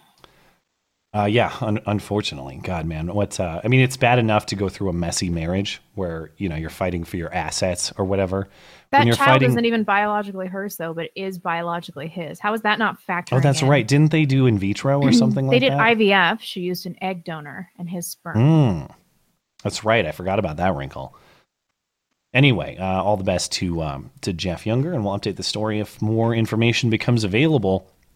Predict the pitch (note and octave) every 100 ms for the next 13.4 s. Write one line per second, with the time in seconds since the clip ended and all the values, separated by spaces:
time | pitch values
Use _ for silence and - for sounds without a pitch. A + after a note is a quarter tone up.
0 | - A#2 A2+ C3 G#3 A#3+ F3+ A#2+ A2 B2+
1 | - G#2+ G2+ F#2+ - _ _ _ _ -
2 | C3 C3+ - D#3+ D3 C3 A#2 F#2+ F2+ F2+
3 | F#2+ F2 C#2+ C#2+ - - F#2 - E2 D#2
4 | F#2 F2 - F2 F2 F2 E2 D#2+ D#2 D2+
5 | C#2+ - F#2+ G2 F#2+ G2+ - - - D#2+
6 | D#2+ D#2+ D#2+ D#2+ F2 D#2+ - F2+ F2 E2
7 | D#2+ D#2 E2+ F#3+ D3+ F#2 F#2 C#3+ - G2+
8 | G2 F#2+ G2+ F#2+ F2 C#3+ - - - G#2+
9 | A#2+ E3+ F#3 D3+ F3 C#3+ A#2+ A2+ A2+ G#2+
10 | C3 B2 A#2 A#2+ G#2 - - G#2+ F#2+ -
11 | B2+ A#2 G2+ G2 F#2 F#2+ F2 F2 G#2+ A2
12 | - A2 G#2 F#2+ F#2+ G2 F#2+ F#2 - G2
13 | F#2+ F2+ E2+